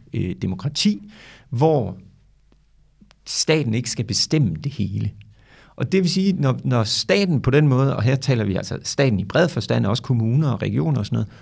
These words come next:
udøver magt over os som individer, jamen så skal vi være lidt opmærksomme. Fordi ellers er vi en helt anden samfundstype. Øhm,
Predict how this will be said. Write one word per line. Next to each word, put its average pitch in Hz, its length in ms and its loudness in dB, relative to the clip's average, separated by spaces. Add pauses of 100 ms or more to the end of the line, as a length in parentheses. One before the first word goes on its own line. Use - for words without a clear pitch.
(300)
udøver 170 480 4
magt 110 420 -2 (120)
over 127 160 4
os 135 180 4
som - 280 0
individer, 117 460 2 (840)
jamen 107 160 2
så 147 160 0
skal - 180 0
vi 143 120 4
være 135 220 4
lidt 135 120 2
opmærksomme. 113 640 -6 (360)
Fordi 131 200 -2
ellers 160 260 4
er 135 120 2
vi 139 100 2
en 117 100 0
helt 170 220 2
anden 107 220 0
samfundstype. - 1120 -4 (640)
Øhm, 98 600 0